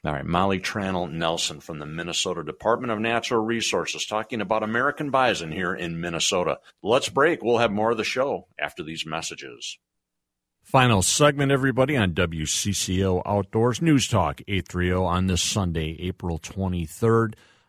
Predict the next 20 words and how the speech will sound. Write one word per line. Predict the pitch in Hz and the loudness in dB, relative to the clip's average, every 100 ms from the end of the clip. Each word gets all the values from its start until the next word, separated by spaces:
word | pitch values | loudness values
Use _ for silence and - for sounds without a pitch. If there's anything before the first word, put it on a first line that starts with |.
| - | -10
Uh, | 78 | -4
when | 90 101 | 2 4
we | 95 | 4
wrap | 92 98 98 - | 2 2 2 2
up | 101 - | -2 -2
in | 90 | -6
a | |
few | - 101 | -4 -4
minutes, | 95 95 120 - | -2 -2 -4 -6
you | 85 | -8
can | 80 | -8
stay | - 95 80 | -6 -4 -4
tuned | - 87 87 | -6 -8 -8
for | - 78 | -10 -14
sixty | 78 - 117 - 104 | -8 -8 -8 -6 -2
Minutes. | 92 98 151 - - _ - | 0 0 -2 -8 -12 _ -8
Then | 92 | -4
at | 82 82 | -4 -4
seven | - 165 170 | -2 0 0
o'clock, | 139 - 139 139 - | -2 2 2 2 0